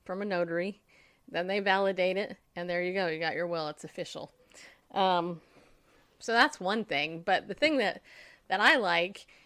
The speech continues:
and I was just telling somebody this tonight at my dad's assisted living, um, I like the fact that I actually,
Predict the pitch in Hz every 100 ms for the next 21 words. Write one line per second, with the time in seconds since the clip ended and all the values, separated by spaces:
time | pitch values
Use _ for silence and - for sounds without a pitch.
0 | - 190 196 190 - - - 196 190 180
1 | 185 180 180 - 180 190 - 175 165 175
2 | 170 156 - 180 - 165 170 214 190 185
3 | - - - _ - 190 180 - - 440
4 | 415 233 - 190 190 208 202 254 294 269
5 | 175 180 - 208 196 208